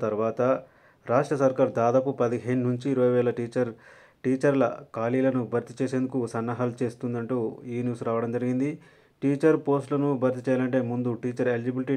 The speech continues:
టెస్ట్, టెట్ తప్పనిసరిగా నిర్వహించాల్సి ఉంటుంది. టెట్ క్వాలిఫై అయిన వారికి టీచర్ జాబ్ ఎగ్జామ్ రాసే అర్హత ఉంటుందని ఇటీవల జాతీయ ఉపాధ్యాయ మండలి ఎన్సిటిఈ సైతం స్పష్టం చేసింది. అయితే సర్కార్ టెట్ ఎగ్జామ్ పెట్టకముందే టీచర్ జాబ్స్పై కసరత్తు చేపడుతుందని బయట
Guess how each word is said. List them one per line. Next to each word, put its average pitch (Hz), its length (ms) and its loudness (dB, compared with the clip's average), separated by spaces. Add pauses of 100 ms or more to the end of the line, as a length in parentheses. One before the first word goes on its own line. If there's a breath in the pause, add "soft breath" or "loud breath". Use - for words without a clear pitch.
టెస్ట్, 143 200 -2 (100)
టెట్ 120 220 -2 (120)
తప్పనిసరిగా 117 480 -2
నిర్వహించాల్సి 117 540 -4
ఉంటుంది. 113 340 -4 (160)
టెట్ 131 260 -2
క్వాలిఫై 123 340 0
అయిన 123 140 -2 (100)
వారికి 123 360 -2 (640 loud breath)
టీచర్ 131 400 2
జాబ్ 127 260 2 (140)
ఎగ్జామ్ 123 360 0
రాసే 120 220 2
అర్హత 120 260 -2 (120)
ఉంటుందని 117 420 -2 (140)
ఇటీవల 120 320 0 (120)
జాతీయ 123 320 0
ఉపాధ్యాయ 120 400 -2
మండలి 120 320 0 (640 loud breath)
ఎన్సిటిఈ 143 520 0 (100)
సైతం 127 320 0
స్పష్టం 120 360 -2
చేసింది. 120 400 -4 (140)
అయితే 123 260 -2
సర్కార్ 123 360 0
టెట్ 127 220 -4 (100)
ఎగ్జామ్ 123 300 -4
పెట్టకముందే 123 600 -2 (140)
టీచర్ 117 340 -2
జాబ్స్పై 117 440 0
కసరత్తు 120 420 -2 (520 loud breath)
చేపడుతుందని 127 680 0 (120)
బయట 117 200 2